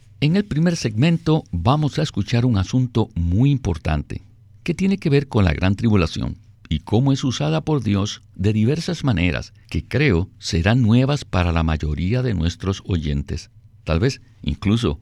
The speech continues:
una especie de revelación en sí misma. Con este contexto, escuchemos a Witness Lee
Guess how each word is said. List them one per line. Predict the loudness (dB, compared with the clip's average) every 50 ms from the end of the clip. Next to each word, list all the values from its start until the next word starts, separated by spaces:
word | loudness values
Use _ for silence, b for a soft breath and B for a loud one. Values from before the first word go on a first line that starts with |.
| -8 -4
una | -2 0 2 2
especie | 2 0 -2 -6 -2 0 0 0 0 -2 -2 -2 -2 -2
de | 0 0 0 0
revelación | 0 0 2 2 2 2 2 0 0 0 0 2 2 2 2 0 -4 -6 -4
en | -2 -2 -2 -4
sí | -4 0 0 2
misma. | 2 2 2 0 -2 -4 -8 -8 -10 -10 -16 -20 -20 -20 -20 -20 -20 -20 -20 -20 -18 -14
Con | -8 -4 -2 -2
este | -2 -2 -2 -4
contexto, | -4 -4 -2 -2 -2 -2 -2 -2 -4 -4 -4 b b b b b -4
escuchemos | -4 -4 -2 -4 -6 -2 0 0 0 0 0 -2 -4
a | -6 -2
Witness | 0 0 0 2 0 -2 -2 -2
Lee | -2 -2 -2 b